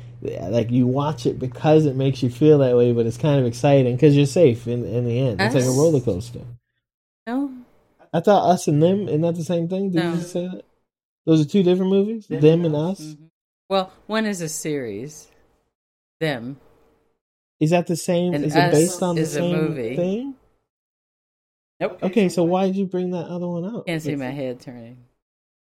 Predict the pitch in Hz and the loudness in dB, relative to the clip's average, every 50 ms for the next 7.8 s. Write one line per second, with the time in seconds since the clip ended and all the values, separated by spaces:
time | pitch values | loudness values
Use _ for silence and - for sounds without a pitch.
0 | _ _ - 147 156 165 156 - - - 143 151 - 113 98 - - _ - 123 | _ _ -6 -4 -4 -4 -4 -6 -4 -4 -2 0 0 0 0 -2 -6 _ 0 0
1 | 120 - 302 - 311 320 277 247 262 254 - 254 240 214 202 202 226 247 247 208 | 2 2 0 0 0 0 0 2 -2 -2 -2 -4 -4 -4 -4 -4 -6 -6 -6 -6
2 | 170 165 165 165 170 180 180 180 175 _ - 233 269 285 226 - - - _ _ | -6 -6 -6 -6 -8 -10 -14 -16 -18 _ -12 -10 -8 -8 -8 -10 -14 -18 _ _
3 | _ _ _ - - - 156 165 190 190 175 - 196 180 180 - - 190 165 165 | _ _ _ -20 -8 -4 -2 0 0 0 -2 -2 -4 -6 -4 -2 -2 0 0 2
4 | 185 208 226 180 - - - - _ _ _ _ _ _ _ _ _ _ - 156 | 2 0 0 -2 -6 -12 -14 -16 _ _ _ _ _ _ _ _ _ _ 2 4
5 | 165 156 147 135 156 175 196 220 - 320 339 - - - - - 151 330 403 494 | 6 6 6 4 6 6 6 4 4 4 2 2 0 0 -2 -4 -4 -4 -4 -6
6 | 466 349 160 139 147 156 160 185 208 170 196 208 208 247 240 208 220 226 190 175 | -8 -10 -10 -10 -10 -12 -8 -6 -2 0 0 0 0 -2 -4 -2 -2 0 0 2
7 | 170 170 160 151 147 139 135 - - 180 240 220 147 156 214 - | 2 2 2 2 2 0 -2 -2 -4 -4 -4 -4 -4 -6 -6 -8